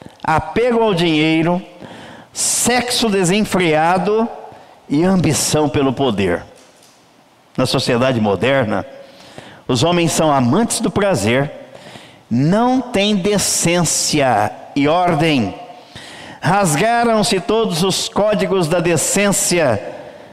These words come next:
onde não há mais pudor, não há mais fidelidade conjugal, onde as pessoas invertem os valores. O certo é errado,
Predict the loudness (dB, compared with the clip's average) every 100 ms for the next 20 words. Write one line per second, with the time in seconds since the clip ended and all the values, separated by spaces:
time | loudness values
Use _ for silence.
0 | -20 -20 -6 0 2 2 2 2 4 2
1 | 2 0 -4 -6 -2 0 2 2 2 0
2 | -4 -8 -14 -18 -20 -20 -10 -2 2 4
3 | 4 2 2 0 -2 -2 0 0 2 0
4 | 0 0 0 0 0 0 2 2 2 0
5 | -6 -16 -16 -14 -14 -14 -4 0 0 0
6 | 0 0 0 2 2 2 2 2 2 2
7 | 0 2 2 2 2 2 2 2 2 0
8 | -2 -4 -8 -14 -20 -20 _ -20 -20 -20
9 | _ -4 -2 0 0 2 0 -2 -4 -6
10 | -6 -18 -20 -10 -2 0 2 2 2 2
11 | 0 -2